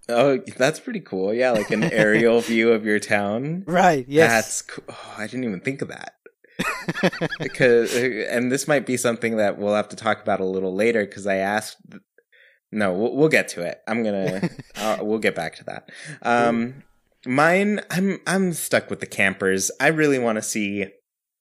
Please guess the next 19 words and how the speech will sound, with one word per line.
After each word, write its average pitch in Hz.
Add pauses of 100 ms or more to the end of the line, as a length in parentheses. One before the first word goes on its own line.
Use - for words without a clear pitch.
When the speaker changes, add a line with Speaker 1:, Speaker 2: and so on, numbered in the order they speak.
(300)
Speaker 1:
the 113
campers 107
come 104
over 98
from 98
Pocket -
Speaker 2:
Oh. -
Speaker 1:
Camp. 87 (1800)
Just 143
because, 143
like, 135
you, 160 (140)
it, 143
it, 151 (880)
it 135
gives 165
you 180
the 127
opportunity, 117